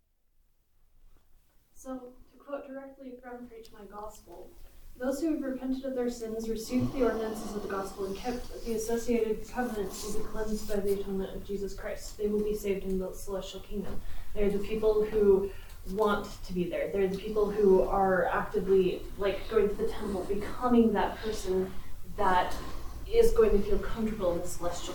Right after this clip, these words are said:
kingdom. They're, you know, it's the temple covenants, it's the laws of the gospel, it's the things that we have covenanted to do, and they've become the person that they're pushing, that those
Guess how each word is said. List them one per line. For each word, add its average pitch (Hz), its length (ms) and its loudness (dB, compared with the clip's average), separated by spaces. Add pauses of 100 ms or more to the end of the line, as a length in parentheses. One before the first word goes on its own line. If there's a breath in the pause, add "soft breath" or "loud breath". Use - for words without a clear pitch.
(140)
kingdom. 175 260 -6 (380 soft breath)
They're, 196 420 2 (200)
you 214 80 -4
know, 202 160 4
it's - 200 -4
the 226 100 -2
temple - 280 -4 (100)
covenants, 208 440 -2
it's - 120 -16
the 190 100 -10
laws 196 320 2
of 190 100 -4
the 196 60 -2
gospel, 196 560 -2
it's - 260 -2 (120)
the 196 100 -6
things 247 340 2
that 185 140 0
we 214 80 4
have 202 100 4
covenanted 196 540 -4
to - 100 -10
do, 196 220 4
and 190 280 -2
they've 202 320 2
become 208 420 -6
the 202 80 -4
person 190 440 -2
that 180 180 6
they're 180 120 0
pushing, 190 420 -4 (640 soft breath)
that - 200 0
those 190 300 0